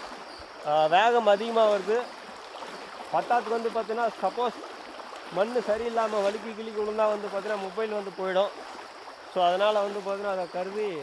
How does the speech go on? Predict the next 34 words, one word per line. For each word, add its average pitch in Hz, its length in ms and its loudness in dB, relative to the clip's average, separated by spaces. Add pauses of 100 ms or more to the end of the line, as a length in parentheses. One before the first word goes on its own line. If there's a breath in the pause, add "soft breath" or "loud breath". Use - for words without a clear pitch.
(520)
நான் 175 100 2
வந்து 214 200 0
வேற 226 280 6
வழியில 226 280 0
கூட்டின்னு 202 280 -6
போயிட்டு 202 340 -2
தண்ணியோட 208 240 2
அந்த 190 180 2
ஆரிஜினை 180 520 0 (1000)
பார்ப்போம். 165 360 4 (1500)
இப்போதைக்கு 190 400 2
நெக்ஸ்ட், 175 300 -2
நெக்ஸ்ட் 170 440 -2
செக்ஷனுக்கு 160 380 -6
போலாம். 151 200 -2 (400)
இங்க 196 140 -2
வந்து 233 180 2
பாருங்க, 226 520 6
தண்ணீர் 240 340 2
வந்து 240 260 2
ரெண்டு 226 320 4
இடத்துல 240 280 0
வந்து 220 220 -2
பார்த்தீங்கன்னா, 208 300 -4
இந்த 208 140 -4
தென்னை 208 300 -2
மரத்துக்கு 214 520 0
வலது 202 300 2
பக்கமும் 220 360 -2
இடது 208 240 -4
பக்கமும் 180 460 -4
இருந்து 196 380 -4 (840)
ஒரே 240 340 4
இடத்துல 214 220 -4